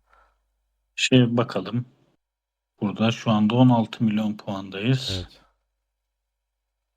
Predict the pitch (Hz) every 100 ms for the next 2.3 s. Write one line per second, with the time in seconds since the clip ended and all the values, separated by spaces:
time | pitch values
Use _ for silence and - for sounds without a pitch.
0 | _ _ 123 117 107 107 - 117 110 104
1 | 98 - 110 104 104 98 - 110 131 -
2 | - -